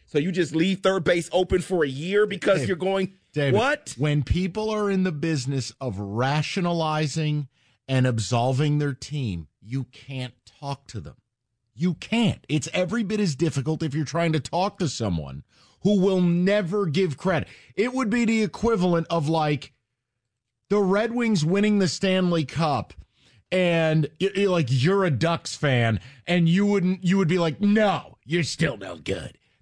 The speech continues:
Speaker 2: That, y-, y-, you, there's no conversation to be had.
Speaker 1: Mm-hmm. Very true. Mike, I agree with your take on the Tigers. Scott Harris didn't do his job this offseason. The fact that he hasn't kicked the tires on adding maybe at least Trevor Bauer to the bullpen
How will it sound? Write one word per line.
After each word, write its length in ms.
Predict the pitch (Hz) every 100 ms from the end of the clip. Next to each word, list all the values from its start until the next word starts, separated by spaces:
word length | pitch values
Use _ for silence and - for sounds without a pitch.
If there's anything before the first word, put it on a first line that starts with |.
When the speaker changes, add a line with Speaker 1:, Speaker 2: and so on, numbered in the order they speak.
| -
Speaker 2:
That, 180 | 254
y-, 100 | 254 262
y-, 60 | 339 370
you, 100 | 381 _
there's 200 | 370 302
no 100 | 359
conversation 840 | 330 294 262 214 156 156 131 170 131
to 60 |
be 180 | 104 117
had. 280 | 87 82 71
Speaker 1:
Mm-hmm. 380 | 117 85 87 123 - - - _ _ _ _ _ _ _
Very 480 | 135 139 180 185 165
true. 420 | 143 135 123 113 - _ -
Mike, 360 | 147 151 - -
I 120 | 139
agree 420 | 151 117 147 202
with 200 | 180 147
your 140 | 147
take 320 | 143 156 151 147
on 120 | 139
the 40 |
Tigers. 460 | 131 147 151 131 120
Scott 340 | - 143 147
Harris 380 | 147 143 143 123
didn't 420 | 113 170 202 220
do 140 | 185 196
his 240 | 185 160
job 460 | 143 156 175 160 104
this 180 | 120
offseason. 640 | 107 101 - - 107 98 95 _ _ _ _
The 60 | 117
fact 300 | - 151 147
that 140 | 131
he 140 | 147 147
hasn't 300 | 147 139 -
kicked 180 | 160
the 60 | 156
tires 380 | 143 143 139 139
on 160 | 139
adding 400 | - 139 143 156
maybe 340 | 143 151 160 175
at 100 | 160
least 340 | 180 214 -
Trevor 340 | - - 151 208
Bauer 480 | 185 196 208 143 123
to 120 | 147
the 100 | 120
bullpen 640 | 101 117 - 123 117 113